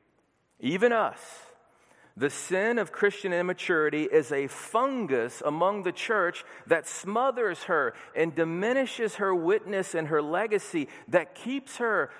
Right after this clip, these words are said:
from maturing and growing and bearing witness with word and life. And we must repent and turn back to the Lord,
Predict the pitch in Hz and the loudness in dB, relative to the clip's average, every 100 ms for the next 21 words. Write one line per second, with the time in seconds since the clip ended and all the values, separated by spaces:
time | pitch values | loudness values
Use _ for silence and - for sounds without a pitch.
0 | - - 160 147 143 - - 190 220 226 | -20 -2 -2 0 -4 -6 -6 -2 0 0
1 | 190 143 117 135 147 123 120 156 202 233 | 0 -2 -6 -6 -6 -6 -2 0 2 0
2 | 226 208 143 - - _ _ _ _ _ | -2 -6 -10 -14 -20 _ _ _ _ _
3 | 120 120 147 170 185 175 175 214 214 202 | -8 2 4 4 2 0 0 -2 -4 -6
4 | 170 - - - _ _ _ 117 113 123 | -8 -12 -18 -20 _ _ _ -8 -6 0
5 | 156 185 196 190 175 143 147 139 156 214 | 2 2 2 0 -2 -4 -2 0 0 0
6 | 180 - 135 139 156 160 160 156 - 127 | -2 -6 -6 -4 -4 -4 -4 -6 -6 -8
7 | 117 - 127 120 - - - _ _ _ | -8 -6 -6 -6 -12 -20 -20 _ _ _
8 | _ _ _ _ 104 101 147 147 143 143 | _ _ _ _ -14 -6 -4 -4 -2 -2
9 | 139 139 127 123 131 139 131 110 | -2 -8 -8 -4 -4 -2 -4 -8